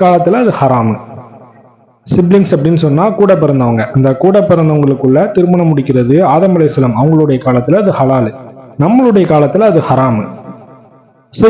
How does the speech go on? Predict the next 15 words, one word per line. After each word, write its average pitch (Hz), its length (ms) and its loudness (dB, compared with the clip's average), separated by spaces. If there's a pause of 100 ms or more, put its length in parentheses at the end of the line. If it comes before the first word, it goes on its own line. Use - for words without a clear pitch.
இதுலயே 214 340 4
நம்மளுக்கு 180 320 2
தெளிவா 185 340 4
புரியுது 139 320 2 (160)
அல்லாஹ் 202 400 4
தஆலா 180 160 4 (140)
எதனால 190 500 2 (320)
இப்லீஸ் 190 340 2 (120)
மீது 135 200 2 (200)
இவ்வளவு 214 340 4 (140)
கோவப்பட்டான் 156 560 2
அப்படின்னு 131 340 -2
சொன்னா 110 240 0 (460)
அதற்கு 123 280 -2 (140)
காரணம் 165 440 2